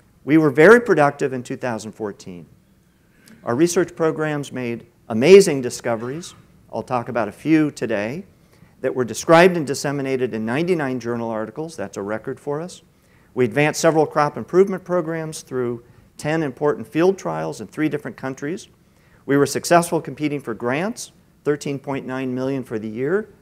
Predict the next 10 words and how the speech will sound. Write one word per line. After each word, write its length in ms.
another 320
record, 480
and 120
in 80
training 400
our 100
young 240
scientists. 580
In 100
fact, 500